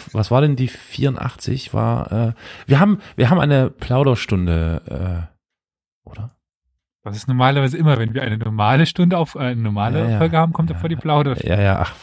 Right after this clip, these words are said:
Speaker 1: lass mich
Speaker 2: Die
Speaker 1: doch
Speaker 2: Frage nur, welche?
Speaker 1: lass mich doch in Ruhe. Ich, ich guck schnell einfach. Sag ich, weiß es da auch nicht mehr. Mann. Ja, so, wir produzieren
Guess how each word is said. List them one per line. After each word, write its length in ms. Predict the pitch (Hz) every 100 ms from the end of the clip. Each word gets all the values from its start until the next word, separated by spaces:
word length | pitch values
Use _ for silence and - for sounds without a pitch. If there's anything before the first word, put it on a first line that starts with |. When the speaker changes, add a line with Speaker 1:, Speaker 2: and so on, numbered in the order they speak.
| -
Speaker 1:
lass 220 | - - -
mich 80 |
Speaker 2:
Die 20 | 123
Speaker 1:
doch 80 | 104
Speaker 2:
Frage 200 | 131 131
nur, 140 | 117
welche? 320 | 139 190 -
Speaker 1:
lass 300 | 101 123 -
mich 120 | 98 -
doch 140 | -
in 60 | 82
Ruhe. 260 | - 90
Ich, 200 | - - -
ich 140 | -
guck 180 | - -
schnell 240 | - 78
einfach. 480 | 78 76 85 - _ _
Sag 320 | - - - -
ich, 160 | -
weiß 160 | 131 139
es 100 | 147
da 100 | 104
auch 120 | 135
nicht 180 | 139 120
mehr. 280 | 120 127 120
Mann. 640 | 107 165 190 180 180 175 - _ _ -
Ja, 240 | 175 202
so, 260 | 175 220 143
wir 140 | 170
produzieren 640 | - 190 180 208 220 202